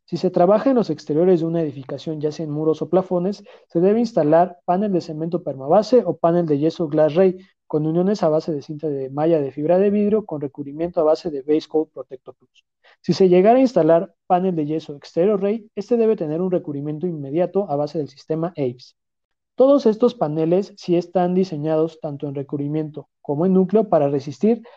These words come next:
la alta exposición a vapores y agua. Mito: para lograr formas curvas es necesario mojar la espalda del panel de yeso para poder curvarlo.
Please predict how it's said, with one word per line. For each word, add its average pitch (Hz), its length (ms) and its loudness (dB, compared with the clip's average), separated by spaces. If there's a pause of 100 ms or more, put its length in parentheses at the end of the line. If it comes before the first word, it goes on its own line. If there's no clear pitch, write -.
(160)
la 160 140 4
alta 175 160 2
exposición 160 540 -4
a 156 40 -2
vapores 185 640 0
y 147 140 0
agua. 123 280 -4 (1300)
Mito: 165 360 -4 (500)
para 165 240 4
lograr 214 500 4
formas 196 420 -2
curvas 233 560 -4
es 190 120 0
necesario 175 480 -2
mojar 165 360 0
la 170 60 0
espalda 170 360 0
del 139 160 -6
panel 156 300 -6
de 135 120 -8
yeso 190 380 -2
para 139 220 -6
poder 151 260 -2
curvarlo. 131 360 -6